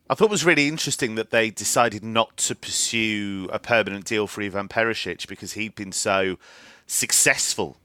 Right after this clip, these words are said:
Um, n-, not surprisingly so, but I, I think the consistency of his performances was perhaps surprising. I, I think it's exciting maybe that some of the kids are developing, but it's a big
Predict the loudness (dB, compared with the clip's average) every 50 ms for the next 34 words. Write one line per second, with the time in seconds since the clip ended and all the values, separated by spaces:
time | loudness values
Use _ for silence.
0 | _ 2 2 4 4 4 2 0 -4 -8 -10 -12 -12 -12 -12 -14 -14 -12 -12 -4
1 | 2 2 2 2 2 -2 -2 2 4 4 6 6 4 2 0 -4 -6 -6 -6 -6
2 | -6 -6 -2 0 2 2 2 2 0 4 4 4 6 6 4 4 4 4 2 2
3 | 0 0 0 0 0 -2 -10 -14 -14 -14 -20 -20 -18 -4 -4 -4 -4 -2 -8 -4
4 | -4 -2 -2 0 -2 -2 -4 -6 -6 -6 -4 -2 -4 -4 -6 -10 -14 -14 -14 -12
5 | -10 -8 -8 -8 -8 -10 -12 -12 -10 -12 -10 -10 -12 -14 -12 -12 -6 -6 -6 -4
6 | -4 -8 -8 -8 -6 -4 -2 -2 -2 -4 -6 -8 -10 -10 -12 -18 -20 -20 -18 -16
7 | -14 -4 -4 0 2 2 2 4 4 4 4 4 2 -4 -6 -8 -4 -6 -6 -4
8 | -2 -4 -4 -2 0 0 2 2 4 6 6 6 4 2 -2 -2 -2 -2 0 2
9 | 2 2 2 2 0 0 -2 -2 -2 -2 -4 -4 -2 -2 -2 0 -2 -2 -4 -4
10 | -4 0 0 0 0 0 -2 -2 -2 -2 -2 -4 -10 -20 -20 -20 -20 -20 -20 -20
11 | -18 _ 4 6 8 8 8 6 2 2 4 4 4 4 4 2 2 0 0 2
12 | 0 0 2 4 4 4 2 0 -2 -6 -6 0 2 4 4 4 2 -2 -10 -12